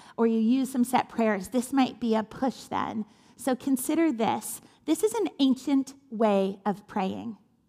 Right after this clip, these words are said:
In Hebrew tradition, which contains the roots of our Christian faith,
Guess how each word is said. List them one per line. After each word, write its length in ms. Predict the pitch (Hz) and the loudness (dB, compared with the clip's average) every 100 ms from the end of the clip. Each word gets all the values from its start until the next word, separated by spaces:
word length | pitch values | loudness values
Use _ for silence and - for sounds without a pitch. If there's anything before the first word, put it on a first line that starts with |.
| _ _ _ - | _ _ _ 2
In 140 | 262 | 4
Hebrew 400 | 247 320 330 349 | 6 2 4 0
tradition, 640 | - 254 302 - 247 240 | 0 -2 -2 0 2 2
which 340 | 220 220 - - - | 2 -2 -6 -20 -4
contains 580 | 254 240 - 247 254 269 | 0 0 0 0 0 0
the 140 | 320 | -4
roots 420 | 277 254 214 220 - | -2 0 0 0 -2
of 120 | 214 | 0
our 160 | 208 226 | 0 -2
Christian 440 | - 226 - 269 | -4 -8 -2 -2
faith, 360 | 262 202 196 | 0 -2 -4